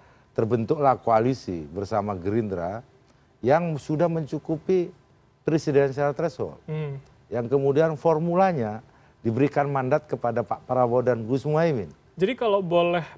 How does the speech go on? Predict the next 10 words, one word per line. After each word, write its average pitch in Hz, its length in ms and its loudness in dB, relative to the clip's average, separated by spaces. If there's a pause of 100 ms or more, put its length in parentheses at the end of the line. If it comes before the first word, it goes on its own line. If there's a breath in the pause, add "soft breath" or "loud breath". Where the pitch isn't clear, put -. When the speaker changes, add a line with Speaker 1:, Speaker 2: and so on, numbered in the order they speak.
Speaker 2:
publik 185 320 0
mengetahui 180 640 0
begitu, 220 320 -4
pertemuannya 202 800 -2
hanya 160 240 -4
menyampaikan, 147 960 -2
Pak 147 160 0
Jokowi 147 240 0
cukup - 320 -8
tahu, 143 400 -2